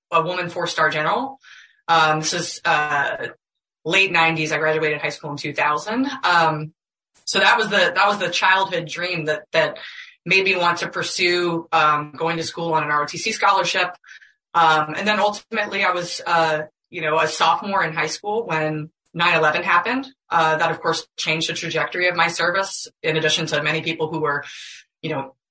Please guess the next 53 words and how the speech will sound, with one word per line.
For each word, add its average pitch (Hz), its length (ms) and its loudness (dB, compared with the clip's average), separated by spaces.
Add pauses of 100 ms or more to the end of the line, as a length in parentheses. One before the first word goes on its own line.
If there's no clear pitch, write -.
either 170 240 2
in 160 100 4
the 175 100 -2
uniform 165 440 2
at 151 80 -2
that 156 200 2
point 160 340 -2
or 151 440 0
on 151 140 0
a 139 60 -6
pathway, 170 600 0 (200)
uh, 156 260 2
to 160 160 -6
be 151 160 -6
into 151 160 -2
the 151 100 0
service 156 300 -2
like 147 160 -4
I 147 140 2
was 151 220 -2 (100)
in 143 140 -6
R 139 180 2
O 143 40 -6
T 147 160 -10
C 156 320 -6
or, 131 320 -4
you 151 80 -12
know, 135 120 -6
my 139 140 -6
fellow 143 380 -2 (400)
officers 156 440 0
who 151 100 -8
were 139 120 0
at, 139 240 -4
uh, 139 280 0
West 143 200 -2
Point 175 160 -2
at 175 60 -6
the 202 80 -6
time. 214 320 -4 (920)
A 226 80 2
year 214 240 4
later, 214 520 6
we 233 100 2
decided 208 380 2
to 190 40 -10
go 190 220 0
in, 185 140 -8 (120)
into 190 240 -8
Iraq. 165 440 2
And 196 100 0
so 180 340 2
again 175 680 -2